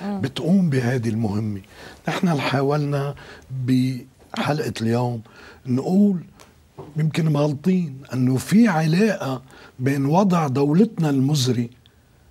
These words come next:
Speaker 2: آه، وعدم حل، يمكن ما نجحنا هذه القضية. بعرف أنه الناس عندها هموم تانية،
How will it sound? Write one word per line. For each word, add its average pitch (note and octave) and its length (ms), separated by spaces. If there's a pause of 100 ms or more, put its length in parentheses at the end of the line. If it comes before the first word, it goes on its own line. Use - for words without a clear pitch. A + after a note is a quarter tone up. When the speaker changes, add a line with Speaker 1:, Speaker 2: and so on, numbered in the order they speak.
(140)
Speaker 2:
آه، B2+ 200 (300)
وعدم D3+ 640
حل، D3 500 (120)
يمكن D#3+ 300
ما F3+ 140
نجحنا D3+ 500 (320)
هذه B2+ 380
القضية. A2+ 580 (300)
بعرف G3 480
أنه C#3+ 240
الناس C#3+ 440
عندها C3 260
هموم A#2+ 300
تانية، A#2+ 480